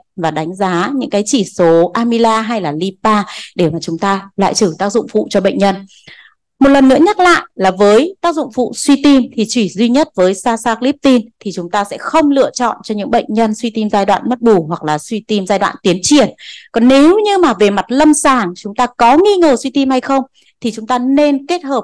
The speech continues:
bằng chỉ số pro P N P hoặc là siêu âm tim cho bệnh nhân để loại trừ trước khi mà chúng ta sử dụng cho bệnh nhân. Tiếp đến một nhóm hạ đường huyết rất là mạnh và rất là nhiều ưu điểm trong điều trị đái tháo đường, cũng giống như là điều trị những cái biến chứng, kiểm soát những cái biến chứng, đúng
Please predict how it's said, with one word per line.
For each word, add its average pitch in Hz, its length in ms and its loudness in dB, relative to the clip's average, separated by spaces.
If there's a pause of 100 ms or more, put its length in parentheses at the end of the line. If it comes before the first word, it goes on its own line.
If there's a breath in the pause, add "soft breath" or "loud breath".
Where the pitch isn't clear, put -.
bằng 185 200 -6
chỉ 180 180 -8
số 175 380 0
pro 226 160 0
P 220 200 2
N 220 80 -4
P 247 40 2 (420 loud breath)
hoặc 220 200 -2
là 175 100 -2
siêu 214 220 0
âm 214 120 -2
tim 220 280 -2
cho 214 100 -2
bệnh 185 160 -6
nhân 202 220 -2
để 170 120 0
loại 175 320 -2
trừ 185 300 -4
trước 277 160 -2
khi 254 180 -2
mà 175 100 -6
chúng 156 140 -6
ta 180 120 -2
sử 180 180 -4
dụng 170 220 -2
cho - 120 -6
bệnh 151 160 -6
nhân. 170 220 0 (1800 loud breath)
Tiếp 359 160 4
đến 247 220 4
một 302 180 4
nhóm 202 420 2
hạ 247 180 -2
đường 196 160 -2
huyết 269 180 2
rất 302 160 0
là 277 140 0
mạnh 202 260 -4
và 180 160 -4
rất 233 160 -4
là 285 200 -2
nhiều 185 340 -2
ưu 220 180 -4
điểm 220 260 2 (180)
trong 214 180 -8
điều 190 140 -6
trị - 160 -14
đái 170 160 -4
tháo 226 100 -6
đường, 226 260 0
cũng 262 180 -2
giống 220 320 2
như 294 120 4
là 226 120 4
điều 170 180 4
trị 208 260 -4
những 202 160 -8
cái 190 200 0
biến 220 260 2
chứng, 226 360 0
kiểm 208 160 0
soát 254 160 -2
những 269 140 -4
cái 190 120 -10
biến 196 260 -2
chứng, 190 200 -2
đúng 262 220 -10